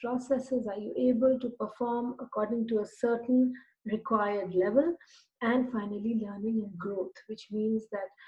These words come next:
you're good at what you're doing, but are you continuing to grow and learn new things and,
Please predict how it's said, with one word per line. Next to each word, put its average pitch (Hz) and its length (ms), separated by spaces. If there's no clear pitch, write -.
you're 208 220
good 240 180
at 370 200
what 247 260
you're 208 220
doing, 202 480
but 214 140
are 214 80
you 208 240
continuing 294 880
to 254 240
grow 214 680
and 185 240
learn 240 460
new 196 200
things 175 480
and, 185 200